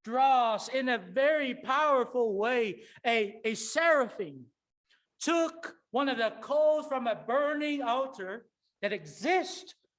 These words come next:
in heaven. By the way, the word seraphim means the burning ones. And it makes sense. He took a burning coal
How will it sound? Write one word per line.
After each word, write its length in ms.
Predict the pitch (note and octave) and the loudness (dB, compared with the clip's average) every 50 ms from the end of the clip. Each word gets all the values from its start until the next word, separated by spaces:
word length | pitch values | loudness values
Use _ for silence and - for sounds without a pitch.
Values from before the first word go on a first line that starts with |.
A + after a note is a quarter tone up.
| _ - | _ -2
in 160 | A#3+ B3 A3 | 0 0 2
heaven. 460 | F#3 F#3+ G3+ F#3+ D3 E3+ G#3 A#3+ A#3 - - - _ _ _ _ _ _ _ _ _ _ _ _ _ _ _ _ _ _ _ - - _ _ _ _ _ _ _ _ _ _ _ _ _ _ _ - | 2 2 0 0 0 0 -2 -2 -4 -6 -10 -20 _ _ _ _ _ _ _ _ _ _ _ _ _ _ _ _ _ _ _ -20 -20 _ _ _ _ _ _ _ _ _ _ _ _ _ _ _ -6
By 120 | F3 F3 | -4 -2
the 80 | F#3+ F3+ | -2 -2
way, 160 | F#3 F#3+ F3+ | -2 -2 -4
the 100 | E3 E3 | -4 -4
word 220 | E3+ F#3+ F#3+ F3+ | -2 -2 -4 -4
seraphim 720 | - - - G#3 A#3 A#3 A3 G3+ E3 - F#3+ F3+ F3 F3 E3+ | -4 -6 -6 -4 -4 -2 -2 -4 -4 -6 -6 -6 -4 -4 -4
means 300 | F3 E3+ E3+ E3 D#3 - | -4 -4 -4 -4 -4 -4
the 120 | - E3 D3+ | -4 -4 -6
burning 640 | B2+ - - E3 F#3 G3+ G3+ F#3 D#3 C#3 C3 B2 | -6 -4 -4 -2 -2 0 0 -2 -2 -2 -2 -4
ones. 560 | A2+ G#2+ G#2 G2 F#2+ F#2+ - - - - - - _ _ _ _ _ _ _ _ _ _ _ _ _ _ _ _ _ _ _ _ _ _ _ _ _ - | -4 -6 -8 -10 -12 -10 -8 -8 -8 -8 -10 -14 _ _ _ _ _ _ _ _ _ _ _ _ _ _ _ _ _ _ _ _ _ _ _ _ _ -10
And 180 | C3+ C3 C#3 D3 | -8 -4 -4 -4
it 80 | D3+ D#3 | -4 -2
makes 340 | D#3 F3 B3 C#4+ - - | -2 -4 -4 -4 -6 -8
sense. 520 | - - B3+ A#3+ F#3 B2+ A2+ - - - - | -8 -6 -6 -6 -6 -6 -10 -14 -18 -16 -10
He 220 | - F#3+ A#3+ C4+ B3+ | -8 -6 -4 -4 -4
took 380 | - D4+ D#4+ D4+ - - - - | -2 0 0 0 0 -4 -6 -4
a 120 | A#3 A3 | -2 -2
burning 580 | E3+ - - G3+ A#3+ D#4 E4+ F4 F4+ F4 D#4+ - | -2 -2 0 0 2 2 2 0 -2 -4 -4 -2
coal 500 | - D4 C4 G3 D#3 C#3 D3 - - | 0 0 0 0 -2 -6 -8 -10 -12